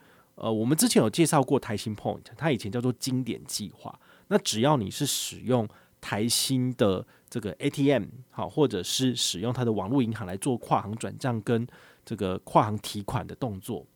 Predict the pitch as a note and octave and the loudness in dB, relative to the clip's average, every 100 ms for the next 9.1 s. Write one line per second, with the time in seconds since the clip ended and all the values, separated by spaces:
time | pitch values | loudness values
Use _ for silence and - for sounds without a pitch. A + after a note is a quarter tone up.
0 | _ _ F#2+ A2 D3 G2+ C3+ A#2+ G#2+ F#2 | _ _ -6 0 2 2 0 0 -2 -4
1 | - - G#2 F2+ F#2 F#2+ - F#2 - B2 | -4 -4 -4 -6 -6 -6 -6 -4 0 0
2 | F#2+ - G2 A#2 B2 F2 D#2+ C#2+ - - | -2 -6 -8 -4 -2 -4 -4 -12 -12 -12
3 | A#2+ G2 - G#2 G#2 A#2 - G2 F#2+ F#2 | -8 -6 -6 -6 -4 -4 -4 -6 -8 -16
4 | - A#2+ - _ _ _ _ D3+ E3 E3 | -14 -14 -14 _ _ _ _ 4 4 4
5 | E3 E3+ A#2+ D3 B2 F#2+ E2+ - - - | 2 4 4 4 2 0 -6 -6 -6 -6
6 | F2+ - - F#2+ - - - - - - | -10 -12 -14 -16 -18 -16 -16 -16 -20 -4
7 | - D#3+ A2 B2+ D3+ C#3+ C3+ B2+ B2+ B2+ | 4 6 6 6 6 4 4 0 -2 2
8 | D3 D#3 E3+ D3+ C#3+ C3 B2 A2+ G2+ G2+ | 6 6 6 6 6 6 4 4 4 2